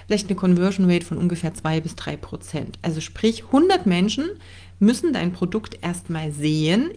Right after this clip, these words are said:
im Internet, müssen jetzt die Seite, wo man das buchen kann, sehen, damit dann vielleicht zwei bis drei kaufen.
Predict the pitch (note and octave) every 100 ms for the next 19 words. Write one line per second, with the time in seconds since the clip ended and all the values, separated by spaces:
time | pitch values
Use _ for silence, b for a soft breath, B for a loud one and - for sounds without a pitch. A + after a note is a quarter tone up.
0 | - F3+ G#3+ F3+ F#3 F#3+ A3 A#3+ G4 -
1 | D#3+ E3+ F3+ E3 F3 - E3+ D#3 D#3+ F#3
2 | A#3 E3 E3+ G3 - F#3+ G3 A3 G#3+ A3
3 | A3 F3+ E3 E3 A3+ G4 - B B B
4 | B B - F#3 A#3 - G#3 G#3+ A3+ F3+
5 | F3+ - E3+ F3 G3+ F#3 F#3 - E3 E3+
6 | - - - -